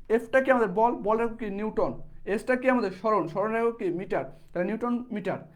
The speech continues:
এটাকে আমরা লিখতে পারি কি? জুল। এখন দেখো E equal to আমরা লিখতেছিলাম যে এমজিএইচ,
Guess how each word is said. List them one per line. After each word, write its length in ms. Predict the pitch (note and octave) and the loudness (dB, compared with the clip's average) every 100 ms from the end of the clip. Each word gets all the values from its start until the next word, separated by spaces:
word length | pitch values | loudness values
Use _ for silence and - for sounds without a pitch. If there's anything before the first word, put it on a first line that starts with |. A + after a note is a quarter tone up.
| - | -10
এটাকে 160 | F3 G#3 | -6 -4
আমরা 140 | A3 A3 | -4 -4
লিখতে 140 | A3+ | -4
পারি 160 | A3+ A#3 | -2 -2
কি? 160 | C4 B3+ D3 E3 | -4 -6 -4 -4
জুল। 240 | F#3+ C3+ B2 - - - - - - - - - - | -2 -2 -4 -12 -12 -12 -14 -20 -20 -20 -20 -10 -4
এখন 140 | B3+ C#4+ | 0 2
দেখো 240 | C4+ A3 A#3 - - - - | 2 2 -4 -6 -20 -10 0
E 40 | C4+ C#4+ | 2 4
equal 220 | C#4+ C#4+ C#4+ | 6 6 6
to 40 | C#4 | 2
আমরা 140 | B3+ B3+ | 2 0
লিখতেছিলাম 420 | B3+ B3 B3+ A#3+ | -2 -2 0 0
যে 160 | A#3+ B3 B3 - - - - - - - - - - - - - - - - | 2 2 0 -12 -18 -16 -16 -18 -20 -20 -18 -16 -16 -16 -18 -18 -18 -18 -2
এমজিএইচ, 760 | A3+ C4 B3+ B3+ B3+ F#3+ C#3 | 4 6 6 6 2 0 -2